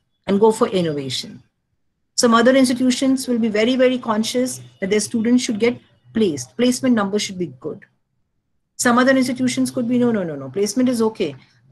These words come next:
Don't want my, my students to work for other people. Let them be entrepreneurs."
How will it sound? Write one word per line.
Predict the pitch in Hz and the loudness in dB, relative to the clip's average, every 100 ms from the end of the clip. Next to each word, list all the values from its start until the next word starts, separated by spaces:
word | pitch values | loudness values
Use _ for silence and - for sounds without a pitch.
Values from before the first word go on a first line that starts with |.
| _ | _
Don't | 214 240 | 4 6
want | 240 247 214 | 8 6 4
my, | 202 208 | 2 2
my | 196 185 208 | 0 0 0
students | - 214 214 214 | -2 -2 -2 -2
to | - | -6
work | 180 185 | -2 -4
for | - 180 | -2 -4
other | 156 - | -4 -6
people. | 139 131 - - _ _ _ _ _ _ | -16 -20 -20 -20 _ _ _ _ _ _
Let | 233 208 | 2 6
them | 226 | 4
be | 220 | 4
entrepreneurs." | 165 135 131 123 - - - - | 0 -4 -8 -16 -16 -16 -14 -14